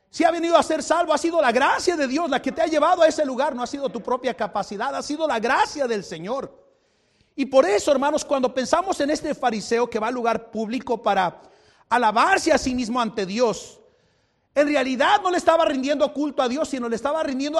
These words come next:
culto a su propia soberbia, ¿sí o no? ¿Y cuántas veces nosotros actuamos de la misma manera? Y, y creo que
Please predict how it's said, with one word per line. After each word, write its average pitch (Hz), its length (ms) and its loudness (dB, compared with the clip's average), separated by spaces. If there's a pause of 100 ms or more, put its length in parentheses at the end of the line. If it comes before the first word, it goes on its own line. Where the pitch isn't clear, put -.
(160)
culto 302 260 -2
a 277 40 0
su 220 200 -6
propia 302 320 -2
soberbia, 330 520 -2
¿sí - 120 -6
o 302 80 -2
no? - 360 -6 (920)
¿Y 269 160 -4
cuántas 349 640 2
veces 269 380 -2
nosotros 320 560 -6
actuamos 294 520 -2
de 262 120 0
la 247 100 0
misma 339 500 -4
manera? 277 300 0
Y, 233 160 -6
y 285 140 -6
creo 349 200 -6
que 381 380 0